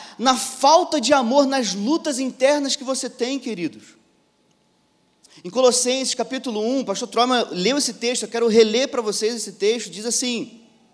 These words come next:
"Antes vocês estavam separados de Deus, e na mente de vocês eram inimigos por causa do mau procedimento de vocês."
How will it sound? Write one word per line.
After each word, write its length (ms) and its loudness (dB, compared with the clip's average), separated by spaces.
"Antes 320 6
vocês 260 -2
estavam 380 0
separados 580 0
de 100 -8
Deus, 440 0
e 60 -2
na 140 2
mente 360 2
de 60 -6
vocês 540 2
eram 200 -2
inimigos 680 -2
por 260 -8
causa 420 0
do 100 -6
mau 240 2
procedimento 600 -6
de 100 -14
vocês." 720 -2